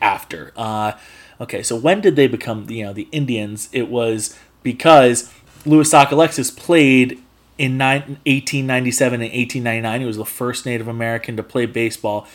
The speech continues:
So the Cleveland Indians got their name from him. Um, I think, like, understand, like,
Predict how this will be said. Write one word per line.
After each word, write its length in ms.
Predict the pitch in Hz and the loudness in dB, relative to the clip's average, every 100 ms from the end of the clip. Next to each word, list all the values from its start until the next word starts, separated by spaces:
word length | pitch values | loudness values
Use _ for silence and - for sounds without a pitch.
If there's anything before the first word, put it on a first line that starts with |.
| - - | -20 -20
So 380 | - 147 123 - _ | -2 2 2 0 _
the 160 | 131 127 | -4 -4
Cleveland 300 | 143 151 131 | 0 0 0
Indians 300 | 131 123 113 | -2 -4 0
got 180 | 131 127 | 0 0
their 120 | 120 | -2
name 240 | 131 127 | 0 -2
from 500 | 110 - - 185 180 | -4 -14 0 0 2
him. 360 | 139 113 95 95 _ - _ - _ - | -4 -6 -10 -16 _ -20 _ -20 _ 2
Um, 380 | 131 127 120 - _ _ _ _ _ _ _ _ _ - - | 4 4 2 -6 _ _ _ _ _ _ _ _ _ -20 -8
I 100 | 120 | -8
think, 420 | - 208 208 - _ _ | -4 -4 -4 -10 _ _
like, 280 | 156 131 - - _ _ _ _ _ _ - _ _ _ | 0 0 -4 -20 _ _ _ _ _ _ -20 _ _ _
understand, 640 | 170 160 151 180 143 120 | -2 0 0 2 2 2
like, 240 | 117 110 | -2 -2